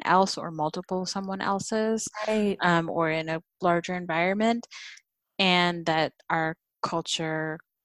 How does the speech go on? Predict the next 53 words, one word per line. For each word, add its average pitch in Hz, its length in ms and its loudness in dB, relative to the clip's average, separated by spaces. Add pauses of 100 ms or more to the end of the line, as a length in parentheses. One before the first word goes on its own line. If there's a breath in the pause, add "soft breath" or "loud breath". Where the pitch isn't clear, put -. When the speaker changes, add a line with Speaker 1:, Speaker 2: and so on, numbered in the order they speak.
(160)
Speaker 1:
currently 175 440 -10
collapses 165 680 2
all 156 240 2
of 160 80 -2
that 151 340 2
into 160 600 -8
one 156 640 2
definition 139 640 -4
of, 139 240 -8
like, 131 280 -4
you 156 220 -2
are 170 120 4
a 170 60 4
woman, 147 460 -2
you 151 160 -2
are 165 140 4
a 165 100 -2
man, 143 460 -4
therefore 170 460 2
you're 165 200 -6
attracted 143 460 -8
to 117 120 -8
the 117 120 0
opposite 170 500 2
gender, 151 540 -6 (260 loud breath)
and 233 360 12
you 156 160 2
Speaker 2:
Yes. - 20 4
Speaker 1:
wanna 147 160 6
have 165 120 0
sex 226 260 6
with 214 80 0
the 202 100 8
opposite 185 340 6
gender, 170 540 6
and 143 320 2
you 151 80 -4
wanna 147 160 0
be 151 100 4
in 156 120 2
love 220 180 8
with 202 100 6
the 180 120 8
opposite - 280 2
gender. 160 320 0
Like, 151 160 2
all 196 220 10
of 202 120 8
it 175 120 4
gets - 220 0
tied 180 320 -6
into 170 260 -6
one. 165 400 -4